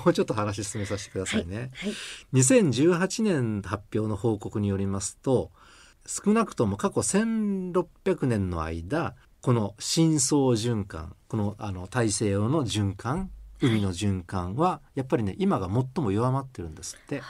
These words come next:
Speaker 2: そうなんですか。
Speaker 1: これはもう観測で分かってるんですね。で、それが世界的な気候変動の要因となって、え、ヨーロッパ北部では、今寒くなるって言いましたけども、嵐を発生させたり、さらに南アジア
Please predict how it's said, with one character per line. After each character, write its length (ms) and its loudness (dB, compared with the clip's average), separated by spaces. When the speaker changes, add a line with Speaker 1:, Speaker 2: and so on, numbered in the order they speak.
Speaker 2:
そ 160 -14
う 80 -6
な 160 -4
ん 60 -8
で 80 -14
す 60 -14
か。 40 -12
Speaker 1:
こ 60 0
れ 80 2
は 40 2
も 60 0
う 20 -6
観 220 0
測 220 -4
で 80 0
分 180 -2
か 60 -2
っ 40 -6
て 260 -14
る 80 -14
ん 60 -18
で 80 -20
す 100 -20
ね。 340 -6
で、 80 -2
そ 140 4
れ 80 6
が 80 6
世 120 -2
界 220 4
的 180 -2
な 120 2
気 120 -12
候 220 4
変 260 0
動 140 0
の 120 0
要 200 2
因 120 -4
と 120 -6
な 140 -2
っ 40 -12
て、 400 0
え、 140 4
ヨ 160 8
ー 40 8
ロ 60 4
ッ 40 2
パ 180 0
北 260 -2
部 160 -2
で 80 -2
は、 300 2
今 180 2
寒 260 0
く 80 -2
な 100 0
る 20 -4
っ 40 -6
て 120 -6
言 20 -2
い 40 -2
ま 100 -2
し 60 -6
た 80 -12
け 100 -4
ど 80 2
も、 200 -2
嵐 480 0
を 180 -4
発 300 -6
生 260 0
さ 160 -4
せ 160 -6
た 200 -8
り、 300 2
さ 180 -2
ら 80 4
に 160 2
南 480 2
ア 160 0
ジ 180 0
ア 140 -4